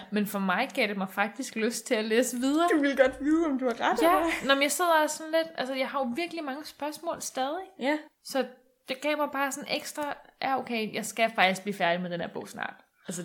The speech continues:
Speaker 2: det skal du faktisk nu. Vi bliver jo nødt til at vide, om
Speaker 1: Om
Speaker 2: du har ret.
Speaker 1: Emilie bliver kærester med Noah.
Speaker 2: Ej, det kan, det er fint. Jeg vil gerne, det, det sidste du sagde, den
Speaker 1: Ja.
Speaker 2: er god.
Speaker 1: Jeg ved ikke, om man får det at vide.
Speaker 2: Nej.
Speaker 1: Men til jer, der måske har lyst til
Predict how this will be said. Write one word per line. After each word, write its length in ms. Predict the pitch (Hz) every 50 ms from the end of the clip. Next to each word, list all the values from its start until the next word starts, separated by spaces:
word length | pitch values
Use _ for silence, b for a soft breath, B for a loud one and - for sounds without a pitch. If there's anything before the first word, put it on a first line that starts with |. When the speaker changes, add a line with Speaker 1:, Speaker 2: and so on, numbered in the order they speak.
| - -
Speaker 2:
det 140 | 214 233 226
skal 300 | - - - 175 170 -
du 160 | 240 214 165 -
faktisk 420 | - 147 151 - - 165 - -
nu. 120 | 180 170 165
Vi 140 | 165 170 185
bliver 200 | 147 - 139 139
jo 60 | 151
nødt 280 | 170 202 240 247 226
til 100 | - -
at 140 | 220 185 175
vide, 340 | 175 185 190 190 196 202 202 - - - - _ _ -
om 100 | 220 233
Speaker 1:
Om 20 | 233
Speaker 2:
du 100 | - -
har 60 | 233 233 240 -
ret. 40 | -
Speaker 1:
Emilie 140 | 220 220 214 214 -
bliver 160 | - 196 196
kærester 380 | - 196 190 190 180 - - 190
med 100 | 190 185
Noah. 300 | 185 185 180 180 180 170 -
Speaker 2:
Ej, 140 | - 170 170 170
det 140 | - 247 240 247 -
kan, 140 | - 226 - - - -
det 80 | 269
er 60 | 269 262 -
fint. 200 | 247 208 - -
Jeg 80 | 175
vil 80 | 175 185
gerne, 200 | 202 202 208 202 202
det, 320 | 214 208 214 208 208 -
det 80 | 208 -
sidste 420 | - - 311 349 339 - - 311 240
du 60 | 208
sagde, 340 | - - 151 117 - 170 - _ _ _ _ -
den 120 | 254 302
Speaker 1:
Ja. 100 | 302 311
Speaker 2:
er 40 | -
god. 200 | - 202 160 - - - _ _ _ -
Speaker 1:
Jeg 100 | 214 208
ved 100 | 262 285
ikke, 160 | 311 302 320
om 40 | 302
man 180 | 277 254 233 226
får 100 | - 240
det 60 | 233
at 60 | 233 220
vide. 160 | 233 247 277 - _ _ _ _ _ -
Speaker 2:
Nej. 100 | 302 415 466 - - B B B B B B B -
Speaker 1:
Men 240 | - 226 226 214 208
til 140 | - 226 214
jer, 220 | 208 226 254 339 370
der 80 | - 349
måske 500 | 302 262 - - 208 190 359 359 339 330 -
har 80 | 302 262
lyst 300 | 240 247 254 247 - -
til 180 | - 262 247 -